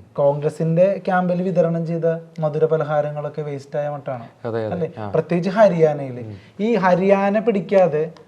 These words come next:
Speaker 1: ഈ കശ്മീരിലെ വിജയം കോൺഗ്രസിനെ സന്തോഷിക്കാൻ പറ്റുമോ?
Speaker 2: ഇല്ല.
Speaker 1: കാരണം ഹരിയാനയിൽ ഒരു പിക്ചറുണ്ട്. ഹരിയാനയിൽ ബി ജെ പി രണ്ട് വട്ടമായിട്ട് ഭരിച്ചുകൊണ്ടിരിക്കുകയാണ്.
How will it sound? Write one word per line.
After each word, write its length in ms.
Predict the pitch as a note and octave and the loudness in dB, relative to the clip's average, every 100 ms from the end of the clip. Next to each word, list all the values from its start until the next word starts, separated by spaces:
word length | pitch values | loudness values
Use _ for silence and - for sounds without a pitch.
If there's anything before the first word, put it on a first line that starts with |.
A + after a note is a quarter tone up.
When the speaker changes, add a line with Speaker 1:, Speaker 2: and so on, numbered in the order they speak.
| _ _ _ | _ _ _
Speaker 1:
ഈ 100 | D#3+ D#3+ E3 | -8 -2 -2
കശ്മീരിലെ 480 | D#3+ D#3+ E3 E3 | 0 0 2 2
വിജയം 400 | F3+ E3 E3 D#3+ D#3 - _ _ | 0 -2 0 0 -2 -18 _ _
കോൺഗ്രസിനെ 540 | - D3+ D3+ C#3 D3 D3 | -2 -2 -2 -6 -8 -8
സന്തോഷിക്കാൻ 600 | D#3 D3 C#3 C#3 C#3+ C#3 | -6 -6 -8 -10 -10 -10
പറ്റുമോ? 320 | C3+ - G#2+ - - - _ _ _ _ _ _ _ | -12 -12 -14 -16 -20 -20 _ _ _ _ _ _ _
Speaker 2:
ഇല്ല. 160 | A#2 A2+ | -12 -4
Speaker 1:
കാരണം 260 | C#3 D3+ | -2 -2
ഹരിയാനയിൽ 520 | D#3+ D#3 D3 D3 D#3 E3 | -2 -2 0 -2 -2 -4
ഒരു 80 | |
പിക്ചറുണ്ട്. 540 | F3 F#3+ - E3+ C#3 A2+ - _ _ _ _ _ - | -4 -8 -6 -6 -6 -10 -14 _ _ _ _ _ -6
ഹരിയാനയിൽ 800 | C#3 D3 D3+ D#3+ F#3 G3 F3 F3+ - - _ _ _ D3+ | -4 0 0 0 0 -2 -4 -8 -16 -20 _ _ _ -6
ബി 220 | D#3 D#3 | -4 -2
ജെ 160 | D3 | -2
പി 380 | F3 F#3 G3 F#3+ D#3+ | -2 -2 -6 -8 -2
രണ്ട് 500 | D3 D3+ D#3+ F3 G3+ | 0 0 0 2 4
വട്ടമായിട്ട് 800 | F#3+ E3+ - E3+ D3+ C3+ C3 C#3 - _ - | 4 2 0 0 0 -4 -8 -12 -14 _ -10
ഭരിച്ചുകൊണ്ടിരിക്കുകയാണ്. 880 | C3 C3 B2 B2+ B2 A#2 A2+ G#2+ | -8 -8 -8 -10 -10 -10 -12 -14